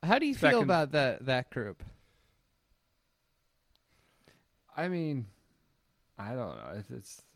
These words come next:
Speaker 2: it's, I wouldn't say it's bubbling with personality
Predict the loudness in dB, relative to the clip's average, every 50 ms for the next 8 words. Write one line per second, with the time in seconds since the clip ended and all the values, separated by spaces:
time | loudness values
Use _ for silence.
0 | -20 -20 -20 -20 -20 -20 -20 -20 -20 _ -20 -20 _ _ _ _ _ _ _ _
1 | _ _ _ _ _ _ _ _ _ _ -14 -10 -8 -6 -4 -2 -2 -2 -2 -2
2 | -2 0 0 0 0 -2 -2 0 0 0 2 2 0 0 -2 -2 -4 -2 -2 -2
3 | -2 -4 -6 -6 -4 -2 -2 -2 -2 -2 -2 -2 -4 -4 -6